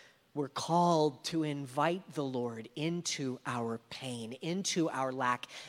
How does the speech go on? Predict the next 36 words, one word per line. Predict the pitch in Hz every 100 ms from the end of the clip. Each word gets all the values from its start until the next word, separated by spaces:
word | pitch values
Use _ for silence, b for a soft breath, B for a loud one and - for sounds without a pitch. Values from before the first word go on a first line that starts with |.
| B
into | 175 202 214 - 143
our | 131 135
insufficiency, | 151 151 160 - 143 - 127 - 135 123 - 117
to | 143
cry | - 156 160
out | 160 175
to | 165
Him | 147
and | 135
say, | 139 127
"God, | 151 165 156 B B B B
would | 147 - 170
you, | 185 202
would | 165 147
you | 175
do | 190 139 202 220
on | 180 165
my | 156 165 165
behalf? | 160 151 151 165 151 -
Would | 165
you | 180 190
take | - 190 -
up | 208 220
for | - 175
my | 160 160
cause? | - 175 180 156
Would | 165 170
you | 165
be | - 208 240
my | 196 180
strength? | - - - - 175 185 156 - - _ b b b -
Would | 139
you | 151
be | 165 160
my | 139
power?" | 135 - 135 135 127 117 117